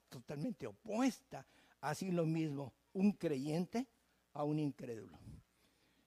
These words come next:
¿Te acuerdas los que, los que nacieron en el mundo, hermanos, como yo que nací en el mundo? ¿Cuál es la vida de un mundano? Me acuerdo perfectamente como niño.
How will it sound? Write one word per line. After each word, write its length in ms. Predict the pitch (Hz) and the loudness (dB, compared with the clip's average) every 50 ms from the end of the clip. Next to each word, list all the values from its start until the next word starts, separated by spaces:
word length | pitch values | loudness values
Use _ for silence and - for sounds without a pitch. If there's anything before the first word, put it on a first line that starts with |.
| _ _ _ _ _ - | _ _ _ _ _ -2
¿Te 80 | 190 | 0
acuerdas 420 | 165 - - 202 - 220 202 - - | 0 0 0 0 2 2 2 2 0
los 200 | 170 156 139 - | 0 0 0 0
que, 120 | - 151 | 0 0
los 360 | 143 151 - 143 160 165 - | 0 0 0 -2 -2 -2 -2
que 100 | - 175 | 0 0
nacieron 420 | 156 165 156 - 240 277 254 233 208 | 0 0 0 2 4 6 6 6 6
en 120 | 185 175 | 6 4
el 100 | 170 165 | 4 4
mundo, 260 | 190 240 247 220 202 | 4 4 4 4 4
hermanos, 400 | 175 156 170 190 180 147 117 - | 2 2 2 0 -2 -2 -4 -6
como 180 | - 143 139 147 | -6 -4 -4 0
yo 220 | 147 180 214 196 | 2 2 0 0
que 100 | - 165 | 0 -2
nací 220 | 147 143 - - 156 | -4 -4 -4 -2 -2
en 80 | 156 | 0
el 100 | 160 143 | 0 0
mundo? 360 | 127 117 113 110 - 107 - - - - - _ _ - - _ _ _ _ _ _ _ - | 0 -2 -2 -4 -8 -10 -14 -18 -20 -20 -20 _ _ -20 -20 _ _ _ _ _ _ _ 10
¿Cuál 160 | 208 233 240 | 10 12 12
es 80 | 247 | 12
la 60 | 233 208 | 10 10
vida 220 | 202 226 214 214 | 10 10 8 10
de 100 | 202 233 | 10 10
un 80 | 240 226 | 10 10
mundano? 500 | 220 214 185 226 233 254 349 403 349 - - - - - - - - - - - _ _ _ _ _ _ _ _ _ _ _ _ _ _ _ - | 10 8 8 6 6 6 6 4 0 -2 -4 -12 -12 -10 -10 -10 -10 -12 -14 -16 _ _ _ _ _ _ _ _ _ _ _ _ _ _ _ -6
Me 120 | - 151 | -4 -4
acuerdo 220 | 147 - 208 190 160 | 0 0 0 0 0
perfectamente 600 | 185 160 147 180 180 - 160 160 175 165 160 147 | -2 -2 -2 -4 -4 -2 -2 -2 -2 -2 -4 -6
como 220 | - 131 127 131 | -6 -4 -4 -2
niño. 360 | 139 143 170 190 196 220 262 | -2 0 0 2 2 2 0